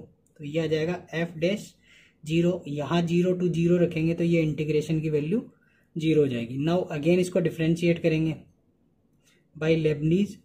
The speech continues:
rule, then f dash x का क्या हो जाएगा, f double dash x plus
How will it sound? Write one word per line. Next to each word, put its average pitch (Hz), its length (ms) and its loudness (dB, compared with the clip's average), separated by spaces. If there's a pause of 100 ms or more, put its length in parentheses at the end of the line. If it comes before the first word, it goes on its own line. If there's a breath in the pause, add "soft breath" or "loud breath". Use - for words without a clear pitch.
(240)
rule, 131 320 0 (760)
then 170 280 2 (380)
f 170 160 0
dash 175 280 4
x 170 200 -6
का 175 120 -2
क्या 175 140 0
हो 170 60 0
जाएगा, 160 260 -2 (220)
f 175 160 -6
double 151 340 0
dash 175 300 0 (400)
x 190 260 -4 (300)
plus 202 340 0